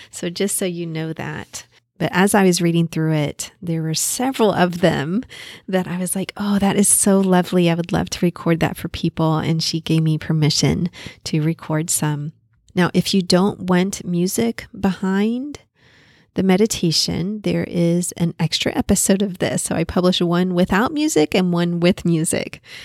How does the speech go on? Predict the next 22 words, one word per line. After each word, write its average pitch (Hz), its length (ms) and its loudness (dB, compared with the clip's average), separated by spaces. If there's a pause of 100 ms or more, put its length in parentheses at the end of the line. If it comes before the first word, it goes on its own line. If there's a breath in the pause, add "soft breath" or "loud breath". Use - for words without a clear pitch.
(200 loud breath)
This 185 240 -2
is 254 140 -6
the 277 100 -2
one 254 300 0
with 226 200 4
music. 170 540 0
So 151 280 -6
if 160 200 -6
you 165 60 -4
want 208 140 -2
the 339 120 2
other 403 180 6
one, 175 360 4
go 180 160 -6
ahead 196 340 0
and 175 220 2
look 160 160 0
it 254 100 4
up. - 280 2 (440 loud breath)
It - 160 -6
should 170 220 -4
be 165 520 0